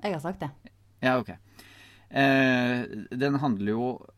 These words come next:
Speaker 2: eh, altså, den følger jo veldig mye ruteplanen til N S B. Eh,
Speaker 1: <laughs> Ja.
Speaker 2: det sier han jo, at han har timet og tilrettelagt ut fra den, den mest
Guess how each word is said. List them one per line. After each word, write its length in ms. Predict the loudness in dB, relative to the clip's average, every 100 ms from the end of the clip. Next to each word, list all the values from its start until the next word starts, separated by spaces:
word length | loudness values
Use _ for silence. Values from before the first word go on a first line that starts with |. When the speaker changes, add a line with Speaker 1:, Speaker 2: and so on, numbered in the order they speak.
| _ _ _ -18
Speaker 2:
eh, 280 | -16 -14 -12
altså, 280 | -6 -6 -4
den 120 | -4 -4
følger 260 | -2 -2
jo 60 | -2
veldig 220 | -2 0
mye 920 | 0 0 -2 0 0 0 -2 -2 -2
ruteplanen 500 | -4 -4 -2 0 0
til 120 | -4 -6
N 40 |
S 60 | -4
B. 120 | 0
Eh, 920 | 0 -2 _ -12 -2 0 0 0 0
Speaker 1:
<laughs> 200 | 0 0
Ja. 160 | 0 0
Speaker 2:
det 180 | 2 0
sier 340 | 2 4 4
han 180 | 4 4
jo, 120 | 2
at 140 | 0 -2
han 240 | -2 -2
har 80 | -2
timet 340 | 0 0 0
og 140 | -2 -4
tilrettelagt 480 | -6 -8 -12 -10 -10
ut 100 | -8
fra 120 | -4
den, 160 | -2 -2
den 220 | 0 2
mest 280 | 2 -2